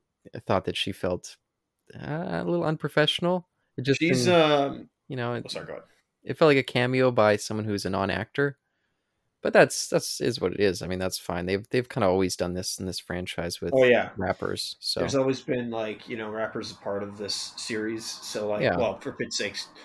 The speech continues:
Speaker 2: Tej, for crying
Speaker 1: Yeah.
Speaker 2: out loud, like,
Speaker 1: And
Speaker 2: she,
Speaker 1: Busta
Speaker 2: he
Speaker 1: R-, Busta Rhymes.
Speaker 2: Busta Rhymes, don't forget, uh, Bow Wow.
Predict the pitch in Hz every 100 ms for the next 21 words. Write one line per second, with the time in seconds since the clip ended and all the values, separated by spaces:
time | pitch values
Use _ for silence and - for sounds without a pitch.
0 | - - - 113 127 131 - - _ _
1 | _ 139 - 123 123 120 117 117 123 123
2 | - 101 - _ 98 101 104 - 104 95
3 | 92 - - 104 - 101 90 92 95 -
4 | - 123 - 131 127 127 127 127 120 123
5 | 117 123 120 113 107 - - 113 107 101
6 | 113 104 104 104 113